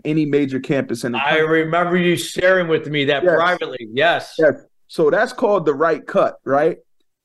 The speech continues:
Speaker 1: And that has the opportunity, of course, to go to every university around the country. We'll put that as, I put that one on the shelf right now.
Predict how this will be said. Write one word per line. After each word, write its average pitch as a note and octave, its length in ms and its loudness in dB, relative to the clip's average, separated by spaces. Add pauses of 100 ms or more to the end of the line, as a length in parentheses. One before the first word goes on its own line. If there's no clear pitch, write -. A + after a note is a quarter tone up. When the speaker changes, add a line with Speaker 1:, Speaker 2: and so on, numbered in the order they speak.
(120)
Speaker 1:
And D#3+ 420 -2
that F3+ 200 4
has F3 360 -2
the - 160 -2
opportunity, D3 680 0
of C3 120 0
course, D#3 260 -2
to C#3 100 -10
go C3+ 320 2
to - 180 -8
every D3 260 2
university C#3 560 0
around B2 220 2
the A#2 80 -6
country. A#2 560 -6
We'll D#3+ 220 2
put F#3+ 240 0
that D#3 240 0
as, C#3 200 -4
I D#3 120 -4
put G3+ 260 -2
that E3+ 180 0
one D#3 160 -2
on D3 120 -2
the C3+ 80 -2
shelf C#3 340 2
right A#2 240 0
now. A2+ 320 -8